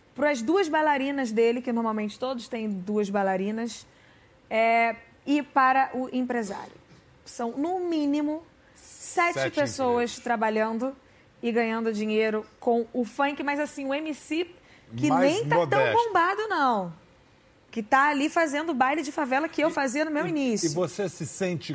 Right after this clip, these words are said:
Speaker 2: como alguém que representa essas pessoas? A quem você representa, Anitta?
Speaker 1: Sim,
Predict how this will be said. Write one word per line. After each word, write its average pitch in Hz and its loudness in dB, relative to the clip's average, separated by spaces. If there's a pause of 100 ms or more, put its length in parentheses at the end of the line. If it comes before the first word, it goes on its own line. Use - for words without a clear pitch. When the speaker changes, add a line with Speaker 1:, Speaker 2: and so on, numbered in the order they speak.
(120)
Speaker 2:
como 147 -2
alguém 131 -2
que 127 -6
representa 123 -2
essas 120 -2
pessoas? 139 -4
A 160 0
quem 214 -2
você 170 -2
representa, 110 -4
Anitta? 104 -6 (200)
Speaker 1:
Sim, 330 -4